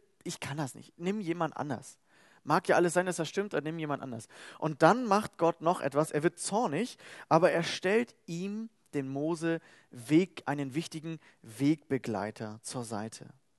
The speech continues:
Wisst ihr, Mose hat, glaub ich, beim ersten Mal, wo er für Vol-, für das Volk Gottes eingetreten ist, wo er diesen Ägypter, äh, den Israeliten rächen wollte, da hat er aus eigenem Impuls gehandelt.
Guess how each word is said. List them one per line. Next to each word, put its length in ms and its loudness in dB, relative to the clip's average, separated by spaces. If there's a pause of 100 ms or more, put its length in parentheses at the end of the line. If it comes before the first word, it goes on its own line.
(1800)
Wisst 160 0
ihr, 140 6 (1300)
Mose 460 2
hat, 140 -2
glaub 180 6
ich, 120 -2
beim 260 2
ersten 520 4
Mal, 480 2
wo 220 -2
er 500 2 (300)
für 240 0
Vol-, 320 4
für 140 0
das 120 0
Volk 220 2
Gottes 380 0
eingetreten 720 -4
ist, 400 -4
wo 160 2
er 80 4
diesen 320 -8
Ägypter, 680 0 (240)
äh, 100 2
den 120 2
Israeliten 480 2
rächen 380 -2
wollte, 300 0 (220)
da 100 4
hat 100 4
er 60 2
aus 220 -4
eigenem 440 2
Impuls 500 -4
gehandelt. 560 -12